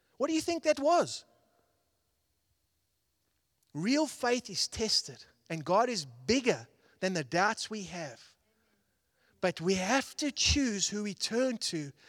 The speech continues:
in those moments, because sometimes it's the difference between a divorce and a reignition of marriage, depending who you went to.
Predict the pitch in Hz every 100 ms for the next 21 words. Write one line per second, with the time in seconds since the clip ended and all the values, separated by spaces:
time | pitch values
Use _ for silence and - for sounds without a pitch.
0 | - - 196 180 156 165 196 208 160 123
1 | - - - - 190 - 170 - 254 202
2 | 262 233 220 196 180 160 202 233 208 190
3 | - 208 185 151 131 156 214 262 - -
4 | _ _ _ _ _ _ - 170 160 175
5 | 220 165 175 180 190 165 143 147 120 104
6 | - - _ _ _ _ _ _ _ -
7 | 156 196 202 190 202 190 180 190 - 120